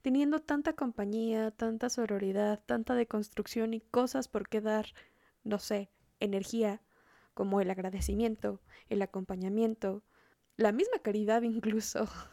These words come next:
El placer, pues, el gusto, el gozo,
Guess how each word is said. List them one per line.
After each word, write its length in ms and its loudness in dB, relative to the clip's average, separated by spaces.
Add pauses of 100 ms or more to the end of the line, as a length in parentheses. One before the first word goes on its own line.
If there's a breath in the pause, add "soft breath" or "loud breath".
(360 loud breath)
El 160 -2
placer, 440 0
pues, 520 -4 (100)
el 140 0
gusto, 460 -4
el 160 -2
gozo, 400 0